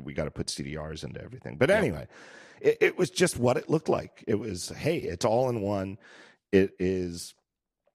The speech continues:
Speaker 1: this sort of interesting
Speaker 2: Has, has a handle.
Speaker 1: fascinating to me, it, 'cause within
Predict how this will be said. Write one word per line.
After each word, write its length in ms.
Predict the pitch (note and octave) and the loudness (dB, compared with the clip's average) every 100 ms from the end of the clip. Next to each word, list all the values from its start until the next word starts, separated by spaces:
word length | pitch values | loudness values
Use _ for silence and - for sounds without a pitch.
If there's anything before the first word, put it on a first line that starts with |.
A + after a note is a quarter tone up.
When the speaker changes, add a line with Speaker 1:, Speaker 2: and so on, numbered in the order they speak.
| _ - - | _ -20 -2
Speaker 1:
this 500 | F#2 E2+ - - - _ _ | 0 0 -6 -14 -18 _ _
sort 380 | - - G2+ G2+ | -10 -4 -2 0
of 180 | F2 D#2 - | -2 -4 -2
interesting 720 | G#2 A2+ G#2 - G#2+ F#2+ F2+ | 0 0 -2 0 -2 -2 -4
Speaker 2:
Has, 180 | G#2+ A2+ | -2 0
has 20 | |
a 100 | G#2 | 0
handle. 280 | G2+ F#2 F#2 - _ _ - | -2 -4 -6 -12 _ _ 4
Speaker 1:
fascinating 800 | D3+ G#3 - E3 G#2+ F2+ F2 D#2+ G#2 - - _ _ _ - | 4 4 0 2 2 0 -4 -8 -14 -20 -20 _ _ _ -4
to 100 | A2 | -2
me, 380 | A#2 D3+ G#2+ E2+ | 0 0 0 0
it, 160 | G#2+ A2 | -4 2
'cause 220 | C3+ A#2 | 0 0
within 540 | - C3 E3+ F#3 F3+ | -2 0 0 0 -4